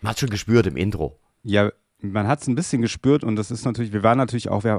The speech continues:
Speaker 2: waren privat, zu, na, man weiß nicht, ob man sagen kann privat, aber a-, also in der Arbeit oder wir haben zusammengearbeitet, in live, in echt. Wir haben
Speaker 1: Genau.
Speaker 2: uns gesehen und wir waren zusammen im Kino an, an dem Tag, an dem dieser Film auch angelaufen ist. Und es handelt sich um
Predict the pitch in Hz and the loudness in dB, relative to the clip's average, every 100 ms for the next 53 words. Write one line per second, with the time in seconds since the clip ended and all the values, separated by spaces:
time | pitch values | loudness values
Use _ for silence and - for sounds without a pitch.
0 | 98 104 117 - 123 101 104 147 127 - | 0 0 0 -2 -6 -2 0 0 -2 -12
1 | - - - 104 113 113 95 104 120 95 | -14 -8 -6 -2 0 0 2 0 0 -4
2 | 92 95 92 101 101 95 95 87 90 98 | -4 -4 -2 -4 -4 -6 -6 -2 -2 -2
3 | 95 92 - 101 - - 101 - - 104 | -4 -2 0 0 -2 -10 -8 -8 -8 -6
4 | 104 85 104 117 82 78 - 90 90 107 | -4 -2 -2 0 -2 -6 -8 -6 -4 -6
5 | - 104 101 139 127 85 98 98 82 92 | -4 0 0 2 0 0 0 -2 -4 -8
6 | - - - 98 90 98 127 - 95 92 | -14 -14 -8 -4 -2 0 0 -2 -6 -6
7 | 95 - - - - 82 98 120 95 87 | -6 -8 -20 -20 -12 -4 0 2 0 -2
8 | 98 104 147 160 135 90 87 98 107 98 | -2 0 -2 -6 -8 -4 0 0 0 -2
9 | 104 95 - 117 127 160 196 - - - | -2 -4 -6 -2 0 0 -2 -8 -20 -20
10 | - - - 110 - 113 123 175 139 131 | -20 -12 -2 -2 0 0 2 2 2 4
11 | 175 151 131 127 147 143 147 139 131 143 | 4 2 0 0 0 0 0 0 2 2
12 | - 120 127 104 87 - - 78 - - | 2 0 0 0 0 -4 -12 -12 -12 -8
13 | 92 - - 117 135 - 120 - 107 107 | -8 -8 -4 -4 -4 -4 -8 -6 -4 -4